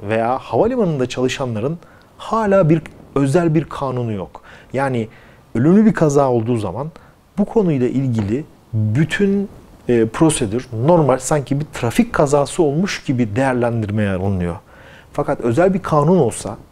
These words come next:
çalışanların haklarını koruyabileceklerini ve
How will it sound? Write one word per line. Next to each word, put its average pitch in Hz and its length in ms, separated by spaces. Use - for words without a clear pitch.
çalışanların 120 760
haklarını 131 520
koruyabileceklerini 110 1040
ve 131 280